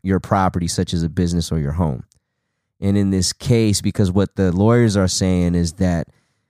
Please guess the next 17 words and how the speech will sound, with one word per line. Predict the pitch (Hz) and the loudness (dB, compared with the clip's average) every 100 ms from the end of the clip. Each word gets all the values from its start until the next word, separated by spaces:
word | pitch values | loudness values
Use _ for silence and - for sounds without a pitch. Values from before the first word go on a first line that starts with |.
| _ _ | _ _
um, | 95 95 87 80 73 58 - | -2 0 0 -2 -6 -10 -16
he | - 110 92 | -4 -2 0
said | - - 110 117 131 135 | 0 0 2 4 4 2
that | 123 | 4
he | 127 131 | 4 6
was | 131 123 | 4 2
gonna | 131 127 | 2 0
take | 139 123 | 0 0
the | 123 | -2
gun, | 113 127 131 127 | 0 2 2 0
and | - 98 | 0 0
then | 95 92 | 2 0
he | 101 | 0
reached | 92 101 110 104 - - | 0 2 2 0 -6 -14
for | - 120 135 | -6 0 2
the | 135 | 2
gun | 127 131 | 2 0